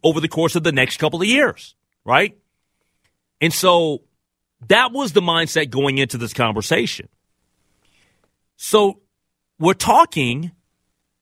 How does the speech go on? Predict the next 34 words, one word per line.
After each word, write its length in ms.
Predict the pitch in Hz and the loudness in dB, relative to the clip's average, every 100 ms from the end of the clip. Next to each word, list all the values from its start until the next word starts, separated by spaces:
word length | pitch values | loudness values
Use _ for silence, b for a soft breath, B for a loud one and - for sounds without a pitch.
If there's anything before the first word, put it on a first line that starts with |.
| _ _ | _ _
and 220 | 170 196 185 | -2 -2 -2
she 160 | 220 | -6
starts 340 | - 226 208 - | -4 -4 -4 -2
complaining, 640 | 170 147 196 233 233 185 | -4 -2 0 2 2 0
and 80 | 165 | -2
she's 200 | 175 143 | -2 -2
upset 600 | 147 - 233 233 214 - _ _ _ _ - | -4 0 2 2 -2 -12 _ _ _ _ -4
beca-, 300 | 180 - 208 - | -2 -2 -4 -10
because 260 | 131 196 185 | -2 0 0
she 140 | 175 | -2
goes 360 | 143 160 233 - | 2 2 2 -2
to 120 | 202 | -2
their 160 | 156 147 | 0 -2
practice 600 | - 185 269 - 139 - | 0 2 2 0 -8 -6
here, 340 | 95 92 180 _ _ _ _ _ _ | -6 -6 -10 _ _ _ _ _ _
and 160 | 151 165 | -2 -2
she's 200 | 190 165 | -2 -4
been 140 | 180 | -2
having 260 | 180 185 175 | 0 0 0
an 100 | 160 | -4
ongoing 640 | 160 190 247 175 190 156 120 | 0 2 2 -2 -2 -2 0
battle 440 | 156 202 214 156 | 2 2 2 0
with 360 | 127 127 120 - | 0 0 -2 -4
people 340 | 147 139 135 | -2 -2 0
that 160 | 139 - | 0 -2
she 100 | 135 | -4
feels 280 | 143 131 127 | -4 -2 -2
like 180 | 127 | -2
is 140 | 113 101 | -4 -2
not 260 | 123 117 | -2 -2
doing 340 | 131 120 120 110 | -4 -2 -4 -6
a 60 | |
good 260 | 101 117 101 | -4 -2 -2
job 380 | 104 98 101 | 0 2 0